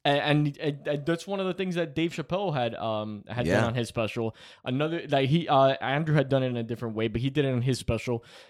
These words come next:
Speaker 1: And it's almost like, a-, and that goes back to, like, how much we glorify someone when still, like, we're all humans, and even that person that we glorify, like, they still have things to them, but we cannot simply agree with. And, like, what the fuck is that?
Speaker 2: Yeah.
Speaker 1: So comedy is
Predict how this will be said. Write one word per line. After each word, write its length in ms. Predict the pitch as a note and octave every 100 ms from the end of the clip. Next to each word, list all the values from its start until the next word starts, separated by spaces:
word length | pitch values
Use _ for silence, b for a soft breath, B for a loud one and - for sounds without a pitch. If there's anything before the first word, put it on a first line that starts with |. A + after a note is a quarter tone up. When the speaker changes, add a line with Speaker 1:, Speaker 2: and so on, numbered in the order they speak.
| B _
Speaker 1:
And 380 | D3+ D3+ D3+ D3 _
it's 200 | D#3 E3+
almost 260 | G#3 G#3 -
like, 240 | F3+ D#3+
a-, 220 | - E3
and 100 | E3+ F3
that 120 | G3+
goes 140 | F#3+
back 160 | F3 F#3
to, 80 | E3
like, 160 | C#3
how 120 | C#3+
much 200 | F#3+ F#3
we 100 | F3
glorify 480 | D3+ D#3 G3 G3 C#3
someone 380 | B2+ C3+ C3 B2+
when 180 | B2 A#2+
still, 400 | - - A3 D3
like, 240 | A2+ G2+ _ _ B2+
we're 160 | D#3
all 60 | G3
humans, 400 | D3+ G3 G#3 C3
and 220 | C3 A#2+ - -
even 520 | F3 F#3+ D#3 C3 B2+ _ -
that 280 | D#3+ E3+
person 280 | - F3 E3
that 100 | C#3+
we 100 | B2+
glorify, 520 | B2+ D3 F#3 D3+ B2+ A2+
like, 260 | G2+ F#2 - _ _ _
they 120 | D3
still 160 | D3 F3+
have 140 | E3
things 200 | E3 E3 -
to 160 | G3
them, 120 | G3 C3+
but 100 | A#2+
we 220 | B2+ F3+
cannot 400 | - C#3 A#2+ G#2
simply 340 | B2 A#2 A2+
agree 260 | G#2 A2 A2
with. 200 | G#2+ G2
And, 120 | G#2
like, 160 | G2 F#2+
what 180 | A#2+ E3
the 80 | D3
fuck 240 | - C#3+
is 140 | G#2+ F#2
that? 280 | C#3 - B B -
Speaker 2:
Yeah. 260 | C2 D2 D3+
Speaker 1:
So 220 | G3+ F3+
comedy 680 | F3+ - A3 B3 G#3 D3+ -
is 300 | D3 C3+